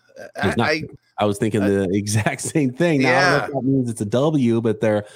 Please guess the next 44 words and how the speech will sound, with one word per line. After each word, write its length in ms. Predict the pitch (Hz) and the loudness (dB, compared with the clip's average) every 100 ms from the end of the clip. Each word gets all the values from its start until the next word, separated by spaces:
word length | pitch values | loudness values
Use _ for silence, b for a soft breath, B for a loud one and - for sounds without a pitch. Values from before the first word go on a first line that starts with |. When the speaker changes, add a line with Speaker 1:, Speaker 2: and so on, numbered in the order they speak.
| B B | B B
Speaker 2:
at 220 | 135 180 135 | -2 -2 0
home 400 | 175 170 165 143 | 0 0 -2 -2
getting 320 | 147 165 180 | 0 0 -2
points, 640 | - 185 165 160 156 - b b b - | -2 0 2 0 -2 -14 b b b -4
much 320 | 117 156 - | 0 0 -2
better 340 | 165 160 156 156 | -2 2 2 2
mojo. 540 | 147 156 139 139 139 | 0 0 0 0 0
It's 120 | 139 135 | 0 -2
a 20 | |
five 300 | 139 143 156 | -2 0 0
and 100 | 147 | -2
four 160 | 160 147 | -2 -2
team 320 | - 151 147 | 0 0 0
at 180 | 139 131 | -2 -2
a 40 | |
five 300 | - 135 139 | -2 -2 0
and 120 | 127 | -2
four 220 | - 139 123 | -2 -2 -2
team. 540 | - 165 156 139 131 135 b b _ - | -2 0 2 0 -2 -8 b b _ -6
Um, 520 | 127 123 120 113 113 - _ | 0 2 2 0 -2 -6 _
both 220 | 131 147 | -2 -2
teams 300 | - 147 139 139 | 0 0 2 0
obviously 400 | 131 117 - 117 | -2 -2 -2 0
have 260 | 117 110 | 0 0
their 220 | 113 107 | 0 0
warts 640 | 101 95 123 113 92 - - | 0 -2 0 0 -4 -8 -6
as 120 | 107 95 | -6 -2
well. 360 | 110 131 113 | 0 2 2
So 160 | 98 107 | 0 -4
to 140 | 98 | -2
me, 160 | 117 214 | 0 0
it 100 | - | -2
should 100 | 127 | -2
be 80 | 110 | 0
more 260 | 104 110 98 | 2 2 0
of 160 | 90 | 0
a, 160 | 87 80 _ _ _ - | -2 -4 _ _ _ -6
a 40 | 123 | -2
little 280 | 147 247 226 | 0 0 -2
closer 440 | - 160 147 131 | -2 -2 0 -2
to 240 | 107 - 117 | -2 -2 -2
a 40 | |
pick 300 | - 113 - | 0 -4 -2
'em, 240 | 98 92 | 0 0